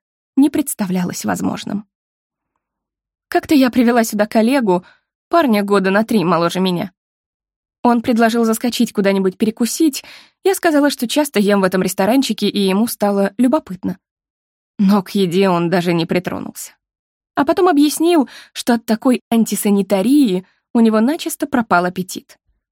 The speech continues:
Дескать, повар жарил нашу лапшу в кастрюле,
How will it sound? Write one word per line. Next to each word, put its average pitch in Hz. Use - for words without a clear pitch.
Дескать, 226
повар 226
жарил 208
нашу 196
лапшу 196
в -
кастрюле, 240